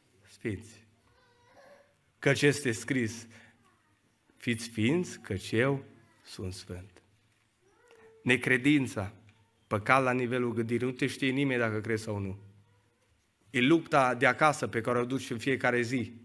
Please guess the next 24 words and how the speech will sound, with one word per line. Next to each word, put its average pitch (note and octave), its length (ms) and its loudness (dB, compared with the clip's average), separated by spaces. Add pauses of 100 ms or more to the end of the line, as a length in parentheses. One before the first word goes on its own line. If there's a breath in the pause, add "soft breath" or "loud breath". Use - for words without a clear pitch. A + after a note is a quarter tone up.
(800 soft breath)
Întrebările D3 800 4
pe C#3 140 0
care C3+ 220 4
le C#3+ 100 4
ai D#3 120 6
în C#3+ 60 2
fiecare D3 460 2
zi. C#3 380 2 (480 loud breath)
Existi, D3 540 2
Doamne, E3 360 6
sau D#3 240 2
nu D#3+ 100 0
existi? D3+ 520 0 (680)
Spunea B2 340 0
un B2+ 100 2
verset A#2+ 380 2
de, A#2 320 4 (220 loud breath)
de B2 120 2
poezie, B2 440 4
"Nu-i D3+ 260 4
păcat D3+ 400 2
pe C#3+ 120 2
care B2+ 240 2
Domnul B2 600 -2